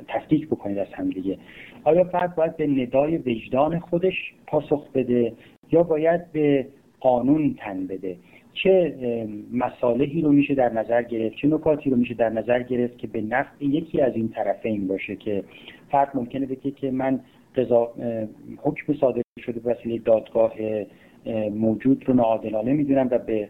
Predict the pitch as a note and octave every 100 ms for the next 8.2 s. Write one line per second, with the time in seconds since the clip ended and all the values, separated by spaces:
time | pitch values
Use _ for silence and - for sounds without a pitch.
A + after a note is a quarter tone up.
0 | - G#2+ G#2 B2 B2 - F3 D#3+ D3+ C#3+
1 | C3+ B2+ B2 A#2+ A#2 A#2 A2+ A#2 A#2 B2+
2 | - - D3 C#3+ C3+ C3+ B2+ B2 - -
3 | - A#2 A2+ G#2+ A2+ A#2+ G#2+ G2 G2 -
4 | C3+ C3 C3+ D3+ D3 - - B2+ A#2+ A#2+
5 | A#2 - A2 D3+ D3+ D#3 D3+ C#3 - B2
6 | C3 D3+ A2 F#2+ - F#2 - - - -
7 | C3 C3+ B2+ A#2+ D3+ E3+ D3+ D3 E3+ -
8 | G2+